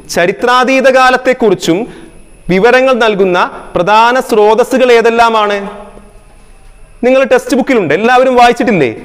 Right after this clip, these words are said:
എന്തൊക്കെയാണ്? നമുക്കൊന്ന് നോക്കാം അല്ലേ? ചരിത്രകാലത്തെക്കുറിച്ച് അറിയാൻ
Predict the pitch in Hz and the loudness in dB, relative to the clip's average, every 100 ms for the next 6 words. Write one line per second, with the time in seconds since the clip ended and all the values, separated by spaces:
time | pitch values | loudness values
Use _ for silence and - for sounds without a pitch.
0 | - 226 247 254 254 233 214 202 - - | -6 -2 0 0 0 0 -2 -6 -14 -18
1 | - - 277 269 254 214 185 175 147 165 | -20 -6 -2 0 0 0 0 -2 -2 -2
2 | 120 95 - - - - - - 151 160 | -2 -6 -18 -20 -20 -20 -10 -2 -2 -2
3 | 170 254 254 240 233 214 190 170 165 143 | -2 0 2 0 0 0 0 -2 -2 0
4 | 139 131 156 | -2 -2 -6